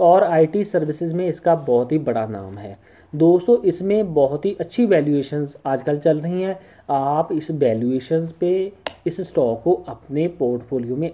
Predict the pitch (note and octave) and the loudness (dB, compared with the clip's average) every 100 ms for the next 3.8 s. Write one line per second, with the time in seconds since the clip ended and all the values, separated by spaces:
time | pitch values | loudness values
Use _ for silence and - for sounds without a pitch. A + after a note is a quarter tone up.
0 | - B2+ C3 A#2 A#2+ D3+ D3 F3+ F3+ F#3 | -6 -6 -6 -6 -6 -6 -4 0 0 -2
1 | - _ E3 D#3 D#3 E3+ E3+ F3+ E3+ E3+ | -8 _ 2 2 2 -4 0 -2 2 0
2 | E3+ D#3 D3 D3+ D3+ C3 B2 B2 A#2+ C3 | 0 -2 0 0 0 -2 -2 -6 -6 -6
3 | D3 B2+ G#2+ B2 - - - | -6 -6 -4 -4 -6 -6 -4